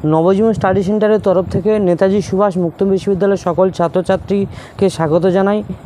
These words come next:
এই মুহূর্তে আবার একটা নোটিফিকেশান পাবলিশ করলো নেতাজি সুভাষ ওপেন ইউনিভার্সিটি। এটা কিন্তু ইউজি স্টুডেন্টদের জন্য।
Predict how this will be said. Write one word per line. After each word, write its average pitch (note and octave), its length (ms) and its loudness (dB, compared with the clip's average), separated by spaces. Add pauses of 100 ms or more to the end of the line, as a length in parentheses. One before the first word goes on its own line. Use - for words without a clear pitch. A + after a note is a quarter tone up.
(400)
এই F3+ 180 6
মুহূর্তে A3+ 640 4
আবার F#3 300 2
একটা G#3+ 200 0
নোটিফিকেশান G3 720 2 (540)
পাবলিশ F3+ 400 4
করলো G#3 260 4
নেতাজি F#3+ 380 2
সুভাষ F3+ 400 0
ওপেন F3+ 220 0
ইউনিভার্সিটি। F#3+ 680 0 (420)
এটা F#3+ 240 4
কিন্তু A3 480 2 (240)
ইউজি A3 560 4
স্টুডেন্টদের G#3 640 4
জন্য। D3 360 2